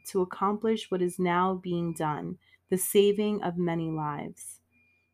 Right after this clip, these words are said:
This verse took on a bigger meaning this past week, but I kept spiritually hearing it even before Wednesday. This concept of God using things that were meant to harm for good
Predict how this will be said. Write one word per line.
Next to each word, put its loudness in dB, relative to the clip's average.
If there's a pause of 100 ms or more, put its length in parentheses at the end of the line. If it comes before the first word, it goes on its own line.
(120)
This 4
verse 2
took -2
on 4
a -4
bigger 0
meaning 0
this -4
past -8
week, -14 (460)
but 4
I 6
kept -4
spiritually 0
hearing -6
it -10 (120)
even 0
before 0
Wednesday. -6 (720)
This 2
concept -4
of -6
God 0
using -2
things -6
that -4
were -2
meant -4
to -10
harm -4 (320)
for -2
good -2